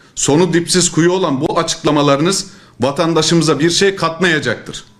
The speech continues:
Her türlü olumsuzluklarda eleştiriye açığız,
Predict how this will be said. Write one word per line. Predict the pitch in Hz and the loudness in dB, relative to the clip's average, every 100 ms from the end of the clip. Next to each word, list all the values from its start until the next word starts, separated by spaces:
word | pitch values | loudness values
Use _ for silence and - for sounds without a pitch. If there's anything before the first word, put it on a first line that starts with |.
| _ - - - | _ -20 -20 -12
Her | - 175 214 | -4 -2 -2
türlü | - 185 170 | -4 -2 0
olumsuzluklarda | 165 160 160 160 156 151 165 160 147 139 - - - - | 2 2 0 0 -4 -2 0 0 0 -2 -4 -14 -8 -2
eleştiriye | 139 156 156 160 170 | 0 -2 -2 0 2
açığız, | 180 135 139 190 170 127 - | 2 0 0 0 0 -2 -10